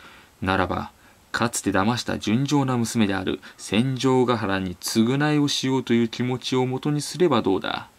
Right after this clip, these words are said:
ライバルではなく、旧知の間柄として、戦場ヶ原個人に対して、あるいは戦場ヶ原家に対して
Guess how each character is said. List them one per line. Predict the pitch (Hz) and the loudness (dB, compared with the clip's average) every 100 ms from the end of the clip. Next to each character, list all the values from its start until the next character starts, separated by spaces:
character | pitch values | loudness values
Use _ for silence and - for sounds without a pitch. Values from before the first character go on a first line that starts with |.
| - - - - - - _ | -20 -20 -20 -20 -20 -20 _
ラ | 98 98 | 0 2
イ | 95 | 2
バ | 95 | 0
ル | 92 | 0
で | 95 | 0
は | 90 | -2
な | 90 | -4
く、 | - - - _ - | -4 -4 -4 _ -8
旧 | - 156 | 0 0
知 | 139 104 | 2 -2
の | 98 92 | 0 0
間 | 110 127 120 | 2 2 0
柄 | 117 | 0
と | 110 | -2
し | 104 | -4
て、 | - 95 90 - - - - | 0 -2 -2 -12 -20 -20 -18
戦 | - 98 123 139 | -4 0 2 4
場 | 139 127 | 4 2
ヶ | 117 | 0
原 | 113 | -2
個 | 104 135 | 0 0
人 | 131 123 | 0 2
に | 110 | 0
対 | 107 98 | 0 -4
し | - | -4
て、 | 98 101 - | -6 -6 -10
あ | - 113 | -2 0
る | 135 160 | 2 2
い | |
は | 113 95 - - | 2 0 -8 -18
戦 | - - 123 165 | -12 -6 -4 -2
場 | 180 190 180 | 4 6 6
ヶ | |
原 | 170 185 | 2 0
家 | 131 | 0
に | 110 | 0
対 | 107 107 | 0 -2
し | - | -2
て | - | -6